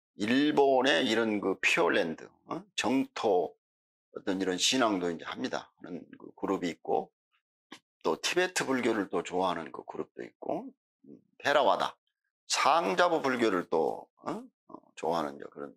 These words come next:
그룹이 있고 그러거든요. 나중에 이제 기회가 되면은 말씀드리겠습니다마는, 그리고 이제 금강경도 그 영어로 여러 본, 그 번역한 게 여러 본이 있습니다. 그렇기 때문에,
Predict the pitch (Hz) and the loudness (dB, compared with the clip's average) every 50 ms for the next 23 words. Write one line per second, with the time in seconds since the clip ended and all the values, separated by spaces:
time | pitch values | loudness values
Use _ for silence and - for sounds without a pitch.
0 | _ _ - 73 - 69 - _ - - - 71 - - 71 65 62 - 151 196 | _ _ -14 -14 -14 -14 -18 _ -14 -12 -12 -14 -14 -16 -20 -20 -18 -18 -18 -18
1 | 220 _ _ _ _ _ _ _ _ _ _ _ _ _ _ _ _ _ _ _ | -18 _ _ _ _ _ _ _ _ _ _ _ _ _ _ _ _ _ _ _
2 | _ _ _ _ _ _ 87 92 98 95 101 98 90 90 90 90 82 76 - - | _ _ _ _ _ _ 0 0 2 2 0 0 0 0 -2 -2 -4 -2 -2 -2
3 | 101 101 98 95 85 90 95 95 98 101 98 92 98 - _ _ _ _ _ - | 0 2 2 2 0 0 -2 -2 -2 -2 -2 -4 -6 -10 _ _ _ _ _ -20
4 | _ _ _ _ _ _ _ 73 71 85 - - - 87 82 87 87 87 82 - | _ _ _ _ _ _ _ -10 -8 -4 -4 -4 -4 -4 -4 -4 -2 0 2 0
5 | - 87 90 87 90 85 87 85 80 78 71 107 123 139 190 208 _ _ _ _ | 0 0 -2 -2 -2 0 0 -2 -4 -4 -8 -12 -14 -14 -14 -16 _ _ _ _
6 | _ _ _ _ _ _ _ _ - 104 110 113 113 117 117 110 - - 120 127 | _ _ _ _ _ _ _ _ -6 -2 0 0 2 2 2 0 2 0 0 2
7 | 127 139 143 147 147 139 139 135 131 127 120 120 117 113 113 113 117 127 147 160 | 4 4 4 4 4 4 4 4 4 2 2 2 2 2 0 0 2 2 2 2
8 | 160 165 - - _ _ _ _ _ _ _ _ _ - - 95 92 98 107 117 | 2 0 -2 -8 _ _ _ _ _ _ _ _ _ -4 -4 0 2 4 4 4
9 | 123 120 113 117 123 156 143 117 87 82 - 95 101 113 131 139 143 139 117 - | 4 4 4 4 4 4 4 2 0 0 2 2 4 4 6 6 4 4 2 2
10 | - 131 131 127 110 - _ - 110 104 - - 107 127 123 131 113 117 120 117 | 2 2 2 2 -2 -4 _ -2 -2 0 2 2 2 2 4 2 2 2 0 2
11 | 90 87 92 110 127 139 131 - - 117 135 131 110 92 - - - 117 127 120 | 2 4 4 4 4 2 2 0 -2 -2 0 2 2 2 2 2 2 0 0 0
12 | - 71 - - _ _ _ _ 92 101 104 - 92 95 104 98 90 82 - - | 0 -2 -2 -6 _ _ _ _ -8 -8 -6 -6 -6 -6 -2 -2 -2 -2 -2 -6
13 | - - - - | -10 -14 -14 -14